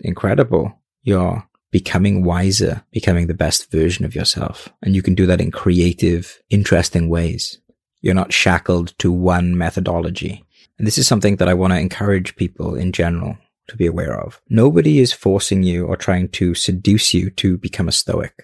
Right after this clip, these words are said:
or to live an examined life. If you're unsure about it,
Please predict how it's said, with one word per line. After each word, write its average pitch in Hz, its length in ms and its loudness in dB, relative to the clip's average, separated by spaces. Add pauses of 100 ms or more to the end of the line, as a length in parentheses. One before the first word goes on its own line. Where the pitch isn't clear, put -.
(240)
or 95 160 -4
to 85 380 -2 (340)
live 92 180 2
an 90 80 2
examined 87 480 0
life. - 380 -4 (120)
If - 160 0
you're - 180 4
unsure 113 600 4
about - 280 -2
it, - 140 -4